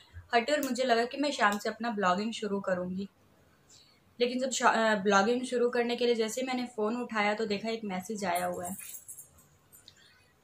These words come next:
उस message को देख के मेरा दिमाग उड़ गया।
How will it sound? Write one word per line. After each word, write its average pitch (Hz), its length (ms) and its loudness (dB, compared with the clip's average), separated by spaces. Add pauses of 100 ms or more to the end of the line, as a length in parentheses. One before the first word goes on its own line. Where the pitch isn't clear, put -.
(880)
उस 247 240 -4
message 226 580 0
को 269 140 0
देख 233 380 2
के 240 240 2 (2250)
मेरा 240 220 -2 (880)
दिमाग 220 420 6
उड़ 202 100 2
गया। 185 320 -6